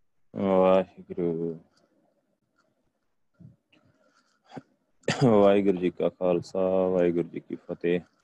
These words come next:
ਸੋ ਆਪਾਂ ਸਿੱਖ ਹਿਸਟਰੀ ਕਰ ਰਹੇ ਹਾਂ, ਸਿੱਖ ਰਾਜ ਕਿਵੇਂ ਗਿਆ। ਜਿੰਨੀ ਵੀ ਆਪਾਂ ਹਿਸਟਰੀ ਕੀਤੀ ਆ, ਇਹ ਸਾਰੀ ਜਿਹੜੇ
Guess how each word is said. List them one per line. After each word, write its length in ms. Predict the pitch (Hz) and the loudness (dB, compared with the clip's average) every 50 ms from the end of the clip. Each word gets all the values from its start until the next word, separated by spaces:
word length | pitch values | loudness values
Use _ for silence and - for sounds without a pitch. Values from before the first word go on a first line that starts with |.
| _ _ _ _ _ _ _ _ _ _ - _ _ _ _ _ _ _ _ _ _ _ | _ _ _ _ _ _ _ _ _ _ -20 _ _ _ _ _ _ _ _ _ _ _
ਸੋ 140 | - - 110 | -8 -4 -2
ਆਪਾਂ 260 | 110 104 - 117 117 | -2 0 2 0 0
ਸਿੱਖ 340 | 113 - - 113 110 - _ - - | 0 0 0 0 0 -2 _ -6 -4
ਹਿਸਟਰੀ 480 | 123 117 123 120 113 - - 110 110 | -4 -2 -2 -4 -6 -4 -2 -2 0
ਕਰ 200 | 104 - 107 101 | 2 2 2 2
ਰਹੇ 180 | 95 110 117 120 | 2 2 -2 -2
ਹਾਂ, 160 | 117 120 120 | -2 -4 -6
ਸਿੱਖ 320 | 113 - - 107 - - - | -8 -4 -6 -6 -4 -2 -2
ਰਾਜ 240 | 98 95 95 92 92 _ | 0 0 0 -2 -4 _
ਕਿਵੇਂ 220 | - 107 98 98 92 | -6 -4 -2 -2 -4
ਗਿਆ। 300 | 85 80 85 78 76 76 _ _ _ _ _ _ _ _ _ _ _ _ _ _ 98 | -4 -2 -2 -2 -2 -2 _ _ _ _ _ _ _ _ _ _ _ _ _ _ -6
ਜਿੰਨੀ 240 | 98 107 107 120 | -4 -2 0 0
ਵੀ 100 | 127 139 | 0 0
ਆਪਾਂ 280 | 139 131 127 135 131 127 | 0 0 0 -2 -2 -2
ਹਿਸਟਰੀ 380 | 123 131 135 127 - - 110 101 | -2 -4 -4 -4 -4 -6 -6 -4
ਕੀਤੀ 340 | 98 107 101 - 127 127 | -4 -6 -6 -4 -2 0
ਆ, 200 | 127 131 135 139 | 2 2 2 0
ਇਹ 60 | 131 123 | -2 -4
ਸਾਰੀ 360 | - - - 117 113 123 120 | -6 -4 -4 -4 -4 -4 -6
ਜਿਹੜੇ 440 | 113 120 117 117 113 117 117 110 | -6 -4 -2 -2 0 0 -2 -4